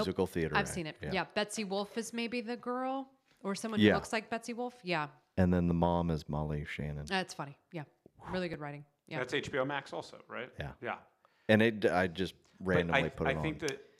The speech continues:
Speaker 3: but
Speaker 2: good
Speaker 3: Amy,
Speaker 2: show.
Speaker 3: I think the
Speaker 1: Yeah.
Speaker 3: thing you're hitting is that there's so much content now,
Speaker 2: Mm-hmm.
Speaker 3: and then even just fifteen years ago,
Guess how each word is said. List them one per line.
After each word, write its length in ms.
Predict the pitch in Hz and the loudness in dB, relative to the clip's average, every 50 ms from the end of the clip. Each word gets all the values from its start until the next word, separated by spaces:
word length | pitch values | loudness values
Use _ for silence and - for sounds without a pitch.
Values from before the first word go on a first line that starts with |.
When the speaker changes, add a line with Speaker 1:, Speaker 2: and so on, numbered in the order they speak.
| _ _ - - | _ _ -10 -8
Speaker 3:
but 100 | 143 139 | -6 -6
Speaker 2:
good 60 | - 135 139 | -4 -4 -2
Speaker 3:
Amy, 20 | |
Speaker 2:
show. 100 | 139 131 127 | -2 -2 -4
Speaker 3:
I 40 | |
think 200 | 123 - 135 123 | -4 -6 -10 -8
the 60 | - 127 | -8 -6
Speaker 1:
Yeah. 40 | - | -6
Speaker 3:
thing 160 | 123 120 113 | -6 -6 -6
you're 140 | 113 113 110 | -6 -6 -6
hitting 380 | 113 113 110 120 120 117 117 120 - | -6 -6 -6 -6 -8 -8 -10 -14 -14
is 160 | - 110 104 - | -14 -14 -10 -10
that 180 | 110 104 - | -12 -10 -10
there's 180 | - 117 107 - | -12 -12 -12 -12
so 140 | - 127 123 | -12 -12 -12
much 220 | 127 131 120 - | -12 -14 -14 -16
content 500 | - - 110 110 113 - 127 127 - - | -14 -12 -12 -12 -10 -10 -12 -12 -10 -10
now, 320 | 123 127 123 127 127 127 156 | -10 -10 -8 -8 -8 -8 -8
Speaker 2:
Mm-hmm. 260 | 190 175 185 180 175 | -8 -6 -6 -6 -6
Speaker 3:
and 200 | 120 110 110 107 | -8 -8 -10 -8
then 220 | 117 127 123 117 113 | -6 -6 -6 -6 -8
even 220 | 110 110 113 110 | -10 -10 -10 -10
just 200 | 107 117 107 110 - | -10 -10 -12 -10 -10
fifteen 400 | 120 113 - - - 117 110 107 | -12 -12 -12 -14 -14 -12 -12 -12
years 260 | 101 101 104 104 101 | -12 -12 -12 -12 -12
ago, 400 | 110 110 117 117 113 120 127 127 | -10 -8 -6 -6 -6 -6 -8 -12